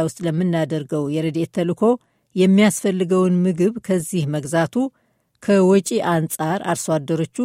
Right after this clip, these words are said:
በአቅራቢያቸው ገበያ እንዲያገኙ በመርዳት የአካባቢውን ኢኮኖሚ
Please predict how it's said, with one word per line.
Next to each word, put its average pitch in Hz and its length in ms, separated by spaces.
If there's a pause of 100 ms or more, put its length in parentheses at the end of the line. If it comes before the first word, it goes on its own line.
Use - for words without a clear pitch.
(120)
በአቅራቢያቸው 170 1000
ገበያ 160 300
እንዲያገኙ 151 580 (140)
በመርዳት 165 520 (480)
የአካባቢውን 196 640
ኢኮኖሚ 175 500